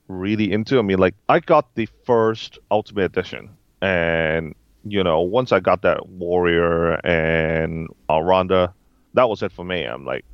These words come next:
"Okay, I'm so done with that," because the quality just isn't there anymore, as far as I'm concerned. The fabric, ugh, it's just very, very thin. I could pick it up.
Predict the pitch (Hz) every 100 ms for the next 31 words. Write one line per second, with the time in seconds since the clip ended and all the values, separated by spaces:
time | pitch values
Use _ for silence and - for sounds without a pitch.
0 | _ 98 95 78 - 160 - _ _ _
1 | _ - 95 92 - 101 92 87 80 73
2 | 71 - _ _ _ _ _ - 104 101
3 | 92 - - _ _ _ - 113 - 139
4 | 135 107 92 90 - - 104 95 90 92
5 | 92 78 57 - - _ _ _ _ 98
6 | - 98 87 82 - 78 - - _ _
7 | - 95 113 110 107 104 95 - - _
8 | 117 104 64 - 92 - - - - _
9 | - 143 139 135 123 104 110 92 95 98
10 | 64 _ _ _ - 135 - 120 - 175
11 | - 127 117